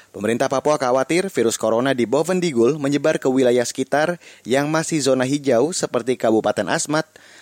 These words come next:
Mapi, Pegunungan Bintang, hingga Yahukimo.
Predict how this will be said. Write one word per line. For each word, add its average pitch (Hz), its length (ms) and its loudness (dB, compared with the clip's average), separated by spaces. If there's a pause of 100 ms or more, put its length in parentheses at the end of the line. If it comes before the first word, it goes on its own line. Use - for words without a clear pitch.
(120)
Mapi, 151 640 -4
Pegunungan 139 560 0
Bintang, 123 480 -2
hingga 120 400 2
Yahukimo. 107 880 0